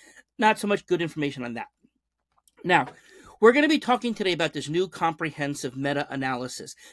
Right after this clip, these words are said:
that looked at young school-age children and whether the mask mandates actually helped in terms of the transmission.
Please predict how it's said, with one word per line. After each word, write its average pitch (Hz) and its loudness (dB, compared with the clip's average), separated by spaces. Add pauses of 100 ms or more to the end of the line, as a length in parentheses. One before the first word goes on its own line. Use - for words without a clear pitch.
that 170 0
looked 202 2
at 165 2
young 180 0
school-age 180 -2
children 123 -8 (720)
and 175 2
whether 196 6
the 165 -4
mask 156 -2
mandates 143 -4
actually 156 -4
helped 214 -6
in 139 -6
terms 123 -12
of 123 -14
the - -14
transmission. 143 -6